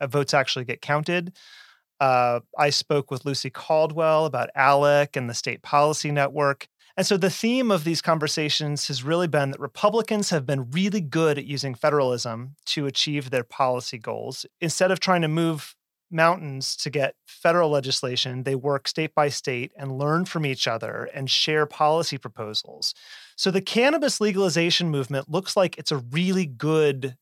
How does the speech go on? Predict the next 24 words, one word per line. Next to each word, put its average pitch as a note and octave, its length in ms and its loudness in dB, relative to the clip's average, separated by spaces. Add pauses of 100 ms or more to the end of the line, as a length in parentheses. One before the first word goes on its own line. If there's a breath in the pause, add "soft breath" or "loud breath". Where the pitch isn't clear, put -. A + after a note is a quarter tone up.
example B2 760 -2
of C#3 120 -2
using C#3 360 -2
state - 520 0
legislation C3+ 560 2
to B2+ 60 0
have B2+ 120 0
a B2 60 -2
big C3+ 320 0
impact. B2 800 -6
I'm D#3 120 2
wondering E3 420 2
if C#3 120 -4
you D3+ 140 -2
can, C3+ 380 -2 (240)
uh, B2 340 2
expand C#3+ 460 2
on C3 80 4
that B2 100 4
a A#2+ 60 2
little A2+ 180 -2
bit. A2 140 -2 (340)
Since F3 320 0
you're, F#3 220 4